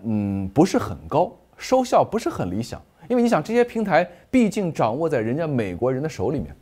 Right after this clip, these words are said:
对吧？你砸再多的钱，能起到的作用毕竟还是有限的。哎，直到 TikTok 诞生。TikTok、抖音啊，这是中共的，中共的企业啊，弄出来的玩意儿啊，是吧？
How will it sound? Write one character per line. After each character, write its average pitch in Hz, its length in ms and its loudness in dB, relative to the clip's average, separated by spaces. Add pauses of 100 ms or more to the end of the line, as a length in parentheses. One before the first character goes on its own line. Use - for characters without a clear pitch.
(120)
对 170 100 8
吧？ 127 100 8 (220)
你 131 160 4
砸 156 220 2
再 185 260 2
多 180 160 -4
的 156 80 -2
钱， 117 340 -6 (300)
能 180 220 2
起 135 180 -4
到 156 100 2
的 143 120 0
作 170 200 2
用 113 140 0
毕 202 180 -2
竟 151 160 -4
还 151 120 -4
是 160 140 -2
有 71 120 -2
限 - 220 -4
的。 69 100 -10 (320)
哎， 151 260 4 (140)
直 165 180 6
到 196 160 6
TikTok 220 500 2 (360)
诞 95 180 0
生。 185 220 -6 (1040)
TikTok、 240 380 8
抖 113 200 2
音 190 280 -2
啊， 80 200 -12
这 123 80 -6
是 110 140 0
中 254 320 0
共 233 180 0
的， 101 640 2 (160)
中 285 200 0
共 370 160 6
的 147 100 4
企 95 300 -8
业 113 220 -2
啊， 80 260 -8
弄 143 180 2
出 120 140 -4
来 101 100 0
的 101 80 -4
玩 92 160 -4
意 - 20 -2
儿 98 100 -2
啊， 82 180 -6
是 135 60 0
吧？ 123 220 4